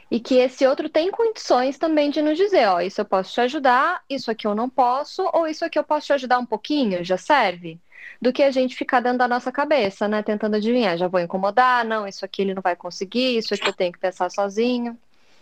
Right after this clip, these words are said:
O outro também tem direito a ter os sentimentos e os pensamentos dele, né?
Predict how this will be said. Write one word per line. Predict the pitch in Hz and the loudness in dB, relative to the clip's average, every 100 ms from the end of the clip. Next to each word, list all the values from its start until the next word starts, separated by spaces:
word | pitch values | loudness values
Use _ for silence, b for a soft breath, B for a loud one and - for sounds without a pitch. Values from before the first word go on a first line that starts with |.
| B B - - | B B -4 2
O | |
outro | 240 214 - | 2 2 0
também | 277 269 247 | 2 2 2
tem | 277 285 | 2 0
direito | 311 311 247 254 | 2 2 2 2
a | 269 | 0
ter | 262 | 0
os | 254 | 2
sentimentos | 254 254 254 233 247 | 0 0 0 0 0
e | 285 | -2
os | |
pensamentos | - 240 233 214 196 - | -2 -2 0 0 -2 0
dele, | 190 175 175 | 0 2 0
né? | 180 185 | 0 -2